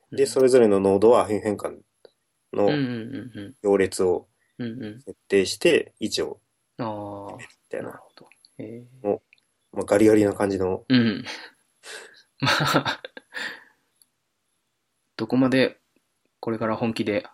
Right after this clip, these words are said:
Speaker 1: 流行らそうとするのかちょっとわかんないですけど。
Speaker 2: そうですね。でもちょっとなんか、なんか作ってみたいなって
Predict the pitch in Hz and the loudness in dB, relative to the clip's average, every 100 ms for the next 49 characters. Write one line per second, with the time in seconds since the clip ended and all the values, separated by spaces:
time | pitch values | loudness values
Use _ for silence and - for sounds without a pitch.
0 | - 110 107 - - - - 101 98 95 | -6 -4 -2 0 0 -2 -6 -6 -8 -12
1 | 95 - 101 98 101 98 98 - 101 98 | -12 -10 -8 -6 -8 -8 -12 -12 -12 -12
2 | - _ - _ - - 110 87 73 - | -16 _ -20 _ -12 -4 -2 -2 -6 -10
3 | 80 78 - 104 104 185 - 104 110 95 | -10 -8 -6 -4 0 0 2 2 4 2
4 | 85 - _ _ - 127 - - 131 104 | 0 -2 _ _ 0 2 2 2 2 2
5 | 98 90 87 - | 2 0 -2 -6